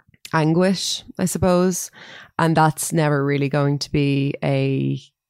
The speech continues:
an easy listen. I mean, we've known Su-, Sufjan as a believer and as a Christian in his previous work. Um, and I think that, uh, uh, uh, w-, what, what he has done before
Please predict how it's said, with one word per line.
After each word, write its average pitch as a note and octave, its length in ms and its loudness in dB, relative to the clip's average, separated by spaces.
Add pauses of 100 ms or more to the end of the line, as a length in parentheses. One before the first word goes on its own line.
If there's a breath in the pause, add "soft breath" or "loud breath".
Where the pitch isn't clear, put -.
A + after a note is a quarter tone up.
(260)
an D3 160 0
easy C#3 300 0
listen. D#3 540 2
I C#3+ 120 0
mean, C#3 260 0 (160)
we've D3 220 0
known C#3+ 320 2
Su-, - 160 -6
Sufjan C#3 560 -2
as C3+ 120 -2
a C#3 40 -2
believer C3 760 -2 (460 loud breath)
and D3 140 2
as C3+ 140 0
a C#3 60 -4
Christian C3+ 640 0 (300)
in C#3 140 0
his C#3 200 0
previous C3+ 440 0
work. C#3 500 -2
Um, B2+ 600 -2 (180)
and D3 120 -2
I C#3+ 80 0
think C#3+ 340 -6
that, C3+ 300 -2
uh, C#3+ 260 -4
uh, - 60 -10 (200)
uh, - 100 -6 (760)
w-, D#3+ 240 -6
what, D#3 320 0
what D#3+ 160 2
he D3 260 0
has D3 180 0
done D3 240 0
before C#3+ 760 -2